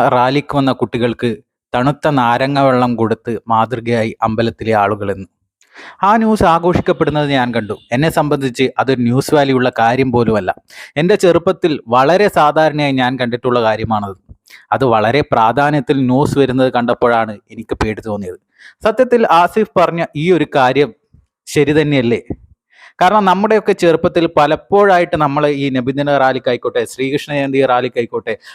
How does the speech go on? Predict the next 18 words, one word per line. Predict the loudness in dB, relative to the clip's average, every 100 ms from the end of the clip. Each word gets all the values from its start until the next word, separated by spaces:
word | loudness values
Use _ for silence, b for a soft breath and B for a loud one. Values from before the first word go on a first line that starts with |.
| -2
അങ്ങോട്ടും | 0 2 0 2 0 0
ഇങ്ങോട്ടും | -2 0 0 0 -2 -4 -2
നാരങ്ങ | 0 0 0
വെള്ളവും | 2 2 2 0 -4 -6
ലഡുവും, | -8 -2 0 2 2
അത് | 2 0 0 -6 _ -2
അതുപോലെയുള്ള | 0 2 2 2 0 -2
ലഘു | 0 0 0
പലഹാരങ്ങളൊക്കെ | 2 0 2 0 0 -2 -4 -2 -4 -6 b _
ഈ, | -2 -2 -4
ഏഹ്, | -4 -4
നമ്മുടെയൊക്കെ | 0 2 2 2 2 0
പ്രധാനപ്പെട്ട | 0 0 2 0 -4 -4 0 0 0
മതചടങ്ങുകളിലെ | 0 0 0 -2 0 0 0
ഘോഷയാത്രകളിൽ | 0 -2 -2 -2 0 -2 -2 -2 -4 b b -6
ഇതര | 0 0
മതസ്ഥര് | 0 -2 -2 -2 0 0 0
കൊടുക്കുന്നതും, | 0 0 0 2 2 0